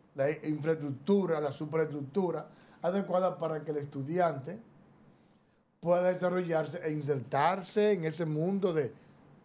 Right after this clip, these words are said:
inteligencia artificial y robótica que ahora, porque ahora en este sem-, en este mes, en este mes, para que la gente se pi-, se se pierda y se entretenga. En este mes, ahora es inteligencia artificial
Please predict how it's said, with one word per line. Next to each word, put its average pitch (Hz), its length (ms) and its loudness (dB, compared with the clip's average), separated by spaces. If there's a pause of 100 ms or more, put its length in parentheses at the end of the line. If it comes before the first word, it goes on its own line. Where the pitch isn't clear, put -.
(100)
inteligencia 151 720 -4
artificial 143 680 -4
y 151 60 -4
robótica 151 540 0
que 147 100 -4
ahora, 135 380 0 (520)
porque 143 240 0
ahora 143 160 2
en 175 80 0
este 175 180 -2
sem-, 175 260 -2
en 147 140 -2
este 160 220 -4
mes, 165 440 -4
en 127 160 -6
este 143 220 -2
mes, 156 300 0
para 135 240 -2
que 131 80 -6
la 127 60 -4
gente 156 180 -2
se 170 120 -4
pi-, 160 200 -8
se 143 280 -2 (360)
se 131 100 -2
pierda 131 460 0 (640)
y 135 100 -4
se 127 480 -2 (380)
entretenga. 147 640 0 (720)
En 151 200 2
este 185 220 0
mes, 190 380 2 (520)
ahora 165 480 4
es 160 360 0
inteligencia 170 560 2
artificial 202 720 0